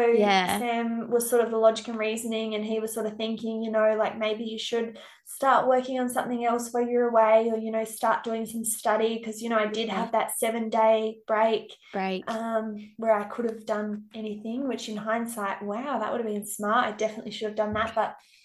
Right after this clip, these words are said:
Speaker 1: I feel
Speaker 2: I was
Speaker 1: like
Speaker 2: just,
Speaker 1: you
Speaker 2: I
Speaker 1: probably look at that time now, now that you've got a kid, and thought, like,
Speaker 2: Oh my
Speaker 1: "Oh my
Speaker 2: God,
Speaker 1: God,
Speaker 2: imagine.
Speaker 1: seven days?"
Speaker 2: Yeah. Seven days off,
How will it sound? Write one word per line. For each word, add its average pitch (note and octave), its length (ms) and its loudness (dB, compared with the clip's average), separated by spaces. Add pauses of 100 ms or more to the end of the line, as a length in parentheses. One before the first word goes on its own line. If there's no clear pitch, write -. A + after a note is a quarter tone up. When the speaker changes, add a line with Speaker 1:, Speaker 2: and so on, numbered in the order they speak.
(760)
Speaker 1:
I A3+ 80 8
feel A#3 160 10
Speaker 2:
I - 20 10
was - 20 12
Speaker 1:
like A#3+ 140 10
Speaker 2:
just, A#3+ 200 4 (120)
Speaker 1:
you - 80 -4
Speaker 2:
I B3 60 10 (100)
Speaker 1:
probably C#4+ 260 10
look B3+ 160 10
at - 80 8
that G#3+ 180 6
time G#3+ 280 6
now, G3 400 6
now F#3+ 160 0
that G3+ 120 -2
you've G3 120 -2
got G3 160 2
a G3 40 -2
kid, G3 200 -2
and F#3+ 120 -2
thought, D#3 360 4
like, - 200 6
Speaker 2:
Oh E4 80 0
my A#3+ 220 2
Speaker 1:
"Oh F#3+ 140 4
my G#3 340 6
Speaker 2:
God, A3 180 -2
Speaker 1:
God, D#3+ 440 6
Speaker 2:
imagine. G#3+ 140 -8 (120)
Speaker 1:
seven F3+ 560 0
days?" D#3+ 440 6
Speaker 2:
Yeah. A3 340 2 (640)
Seven C4+ 240 4
days A#3 380 6
off, A#3 440 10